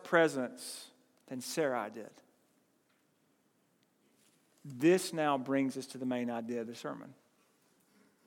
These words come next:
What we've seen here in the passage is this. Abram listens to Sarai's advice, causing strife between everyone,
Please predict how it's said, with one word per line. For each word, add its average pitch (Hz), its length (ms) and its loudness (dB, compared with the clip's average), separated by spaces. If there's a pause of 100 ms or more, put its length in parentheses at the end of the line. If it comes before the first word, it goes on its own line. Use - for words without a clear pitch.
(960)
What 233 200 6
we've 226 160 10
seen 262 320 8
here 202 380 10 (440)
in 202 200 6
the 185 80 6
passage 147 760 8
is 139 160 -2
this. 147 300 6
Abram 196 420 8
listens 214 360 8
to 202 120 -4
Sarai's 156 480 8
advice, 147 380 10
causing 196 480 8
strife 165 320 10
between 165 300 2
everyone, 170 600 10